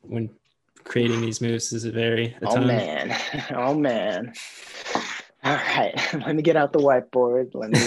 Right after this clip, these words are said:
Speaker 2: uh,
Speaker 1: <laughs>
Speaker 2: get out the
Speaker 1: Get some
Speaker 2: slides.
Speaker 1: Matthew Boudoir analytics going.
Speaker 2: Yeah, let's, uh, run the numbers. Man, it's not simple, you know, like, people have written encyclopedias on the creative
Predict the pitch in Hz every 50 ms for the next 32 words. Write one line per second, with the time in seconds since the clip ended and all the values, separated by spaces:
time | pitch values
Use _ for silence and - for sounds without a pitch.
0 | - 123 - - 151 - - 147 - - - 127 120 123 127 - 147 131 - 127
1 | 117 120 113 127 120 120 120 117 113 - - 127 120 117 123 120 113 120 117 113
2 | 110 117 120 120 117 117 113 113 117 117 117 123 - - - 120 117 120 120 123
3 | 120 120 - 110 104 104 110 117 120 120 117 117 117 117 110 107 101 92 107 117
4 | 117 - - - 92 80 80 78 82 - - - - - 87 95 110 117 110 107
5 | - - 98 127 143 127 - - - - - - - - _ _ _ _ _ _
6 | _ _ _ - - - - - - - - - - - - _ _ _ _ _
7 | _ _ _ _ _ _ _ _ _ _ - 131 151 175 175 175 - - 185 170
8 | - - - - - - - 120 113 117 117 117 117 117 107 110 113 - 127 120
9 | 120 127 120 113 110 110 113 107 - 101 104 104 98 104 113 117 - _ _ _
10 | _ _ _ _ _ _ _ _ _ _ _ _ _ - - - - - 143 123
11 | 113 120 - - 123 120 117 - 117 117 - - - - 165 131 117 - - -
12 | 60 62 - - - - 131 117 113 104 - - - 104 98 - -